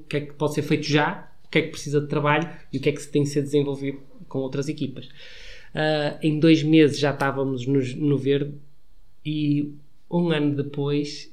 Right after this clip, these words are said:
ah, tivemos objetivos extraordinários. Tanto que foi dito que nós éramos um departamento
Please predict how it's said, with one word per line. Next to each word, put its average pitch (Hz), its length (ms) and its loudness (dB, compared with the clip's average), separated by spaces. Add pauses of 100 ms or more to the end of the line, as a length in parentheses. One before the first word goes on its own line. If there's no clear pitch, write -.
ah, 143 360 -4 (140)
tivemos 135 460 -4
objetivos 127 760 -6 (460)
extraordinários. 117 800 -10 (560)
Tanto 139 340 -2
que 156 360 -4 (680)
foi 135 480 0 (100)
dito 151 540 -4 (100)
que - 100 -6
nós 139 180 0
éramos 131 260 -2
um 131 60 -2
departamento 131 480 -4